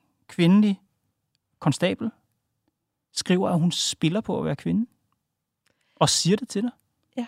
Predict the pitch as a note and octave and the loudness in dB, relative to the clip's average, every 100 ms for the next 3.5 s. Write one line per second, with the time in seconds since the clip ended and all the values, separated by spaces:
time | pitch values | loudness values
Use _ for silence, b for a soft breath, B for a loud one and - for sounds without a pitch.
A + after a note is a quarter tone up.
0 | - - A3 - C#4 D4+ - D#4+ D4+ A3+ | -12 -6 -4 2 2 2 0 0 2 4
1 | - D#4 C4 B3 G#3+ G#3+ G#3+ A3 C#4 B3+ | 4 2 2 4 4 2 2 4 2 2
2 | B3+ G#3+ - B3+ B3+ - A3 G#3+ G3 - | 0 0 0 -2 -2 -4 -2 -2 -4 -6
3 | A3+ A3 G#3+ G#3 G#3+ | 0 2 2 4 2